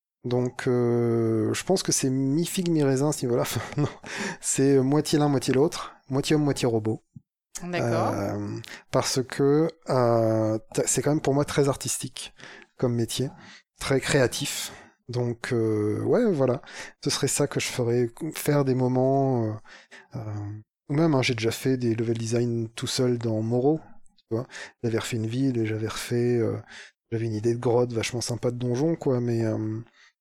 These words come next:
Speaker 1: et puis, le level design, c'est quand même, euh, vachement important parce que c'est ça que le personnage vit beaucoup. Vit le level sans te rendre compte. Et tu peux raconter des histoires par le level design. Le narra-, la narration dans les niveaux,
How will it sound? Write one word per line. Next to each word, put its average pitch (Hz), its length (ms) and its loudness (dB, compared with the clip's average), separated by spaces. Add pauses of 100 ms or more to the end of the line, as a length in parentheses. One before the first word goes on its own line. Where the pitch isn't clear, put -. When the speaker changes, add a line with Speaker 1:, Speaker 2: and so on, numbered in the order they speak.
(1400)
Speaker 1:
et 156 120 0
puis, 208 840 0
le 156 160 2
level 147 240 2
design, 143 340 2
c'est - 140 -2
quand 127 200 0
même, 139 340 -2
euh, - 20 -2
vachement 131 380 0
important 123 360 0
parce 120 220 -2
que 139 100 0
c'est - 140 0
ça 151 240 2
que - 100 -6
le 127 80 0
personnage 127 600 0
vit 135 320 -2
beaucoup. 151 380 -2 (600)
Vit 127 560 -4
le 139 140 0
level 131 280 4
sans 151 140 0
te - 80 -6
rendre 135 240 -2
compte. 190 320 -2 (340)
Et 135 80 2
tu 135 140 -8
peux - 80 0
raconter 131 400 0
des 127 180 -2
histoires 185 440 2
par 131 160 2
le 123 80 2
level 123 240 0
design. 123 280 -2
Le 120 140 0
narra-, 127 300 2
la 139 120 2
narration 135 520 0
dans 127 120 0
les 117 100 0
niveaux, 131 360 0